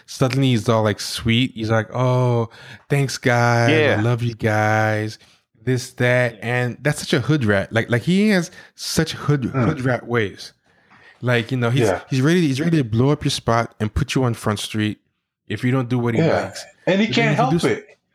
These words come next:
Speaker 1: Yeah.
Speaker 3: He
Speaker 1: Yeah.
Speaker 3: can't help it because I, I think, if I'm not mistaken, uh, he was, Will,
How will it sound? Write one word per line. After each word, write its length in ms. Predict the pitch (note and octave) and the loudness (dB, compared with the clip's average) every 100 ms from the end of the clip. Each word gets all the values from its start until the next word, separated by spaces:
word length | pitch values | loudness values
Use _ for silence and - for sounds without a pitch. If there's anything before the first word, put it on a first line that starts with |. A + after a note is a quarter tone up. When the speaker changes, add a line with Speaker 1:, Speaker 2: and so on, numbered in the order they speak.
| _ C#3 | _ -14
Speaker 1:
Yeah. 380 | F#3 E4+ B2 F#2 - _ _ _ _ _ _ _ | -12 -10 -12 -14 -20 _ _ _ _ _ _ _
Speaker 3:
He 160 | D#3 F#3 | -10 -2
Speaker 1:
Yeah. 80 | D#3+ | 0
Speaker 3:
can't 120 | G3 | 2
help 340 | F3+ G#3 G#3+ | 2 0 0
it 120 | C3+ - - - | -2 -4 -16 -8
because 400 | E3 G3+ G3 G3 - _ _ - - _ - - | -2 0 0 -4 -16 _ _ -8 -8 _ 0 2
I, 220 | A#2+ E3+ - | 0 -2 -2
I 140 | - E3+ | -2 -2
think, 480 | - A3+ A3 - _ - | -2 -2 -2 -8 _ -6
if 180 | E3 F#3+ | -2 -2
I'm 100 | F#3+ | 0
not 140 | F#3 | 0
mistaken, 680 | D3 - G3+ G#3 D#3 B2 - _ | 0 0 0 0 0 -2 -6 _
uh, 280 | A#2 A2+ C3+ - _ - | -4 0 -2 -4 _ -8
he 300 | A#2+ G3 G3 | 0 2 2
was, 480 | E3+ F3 C3+ - - _ _ _ _ _ _ _ _ _ _ _ _ _ _ _ | 2 0 0 -6 -14 _ _ _ _ _ _ _ _ _ _ _ _ _ _ _
Will, 460 | D3+ C3 G#3 G#3+ G3 | -2 0 2 0 -2